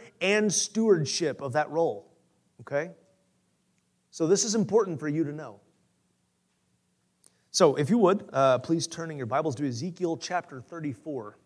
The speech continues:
Ezekiel chapter thirty-four. I'm gonna read the beginning of the chapter, uh, which is a word of the Lord against the leaders of Israel,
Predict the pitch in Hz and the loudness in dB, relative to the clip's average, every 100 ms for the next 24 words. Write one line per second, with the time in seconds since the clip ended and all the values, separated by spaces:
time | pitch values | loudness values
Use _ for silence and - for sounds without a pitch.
0 | _ _ _ _ _ _ _ _ _ _ | _ _ _ _ _ _ _ _ _ _
1 | - 131 151 202 170 - 170 - 139 - | -6 -2 0 2 2 4 2 2 -2 2
2 | 160 147 151 123 160 202 143 160 165 135 | 2 2 2 2 4 4 4 2 0 -2
3 | - - _ _ _ _ 147 151 120 196 | -10 -20 _ _ _ _ 2 4 6 6
4 | 202 160 123 - 143 120 - 127 123 _ | 6 4 0 -4 -6 -6 -10 -18 -18 _
5 | _ _ _ - _ _ - 135 175 185 | _ _ _ -20 _ _ -4 4 4 6
6 | 185 160 151 277 233 196 190 190 156 165 | 4 4 6 6 8 8 8 8 6 6
7 | 226 220 185 175 190 180 135 147 151 151 | 6 4 2 4 4 4 0 0 0 -2
8 | 123 127 123 | -2 -2 -2